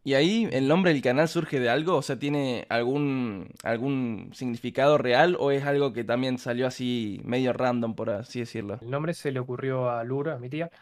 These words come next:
Speaker 2: y estábamos buscando un nombre en español, nos parecía importante en español porque está lleno de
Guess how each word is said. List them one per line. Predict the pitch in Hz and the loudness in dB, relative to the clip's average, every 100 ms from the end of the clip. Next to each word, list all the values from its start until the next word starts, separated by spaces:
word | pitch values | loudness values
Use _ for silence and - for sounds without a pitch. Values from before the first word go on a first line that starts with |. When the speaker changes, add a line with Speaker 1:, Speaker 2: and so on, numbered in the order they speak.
| _ _ _ _ - | _ _ _ _ -10
Speaker 2:
y | 139 123 120 123 127 - _ | -8 -8 -8 -12 -14 -18 _
estábamos | 143 214 220 | 2 2 4
buscando | 214 156 147 | 0 -2 -2
un | |
nombre | 175 190 | -2 -2
en | 151 | -4
español, | - 135 143 175 | -6 -6 -2 0
nos | 160 - | -2 -4
parecía | 147 131 | -6 -6
importante | 165 151 156 | -6 -8 -8
en | 156 | -10
español | - 139 160 | -8 -6 -6
porque | 165 143 | -6 -10
está | 135 | -10
lleno | 170 175 160 135 | -6 -4 -4 -4
de | 123 120 | -6 -10